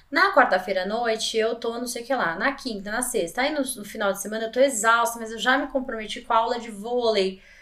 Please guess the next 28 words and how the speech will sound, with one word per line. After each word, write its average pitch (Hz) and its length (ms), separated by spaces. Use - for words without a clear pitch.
pros 254 300
velhinhos 247 640
de 233 280
sei 247 180
lá 240 180
o 262 120
quê. 196 340
Aí 185 80
eu 196 80
vou 196 140
pra 196 140
aula 190 120
de 190 140
vôlei 185 480
e 196 60
tal, 185 240
não 180 60
sei 190 180
o - 20
quê. - 120
Por 320 180
mais 370 520
que 277 120
você 214 440
se 190 100
sinta 208 320
preenchida, 185 1080
é, 160 360